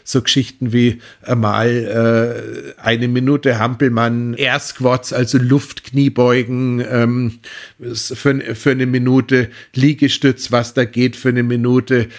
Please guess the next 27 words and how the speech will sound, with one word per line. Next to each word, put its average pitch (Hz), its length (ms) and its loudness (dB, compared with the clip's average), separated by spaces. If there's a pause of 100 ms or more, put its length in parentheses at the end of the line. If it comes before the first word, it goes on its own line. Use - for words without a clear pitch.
(120)
mal 113 280 2
diese 123 280 -4
Planke, 123 800 0
ähm, 120 580 0 (160)
für 123 480 2
ein, 123 180 -2
zwei 120 260 0
Minuten 123 540 0
halten.“ 120 420 -2 (260)
So - 220 0
alles, 156 320 -2
was 143 180 0
halt 143 180 0
irgendwie 143 580 2 (180)
so 143 220 0
gerade 127 380 0
geht 135 300 2
und 139 160 -4
sich 127 200 -4
gesund 135 420 -2
anfühlt, 123 460 -2
kann 127 180 -2
uns 135 180 -4
natürlich 123 360 -2
helfen, 127 380 -2
die 117 300 2 (220)
Muskulatur 127 920 2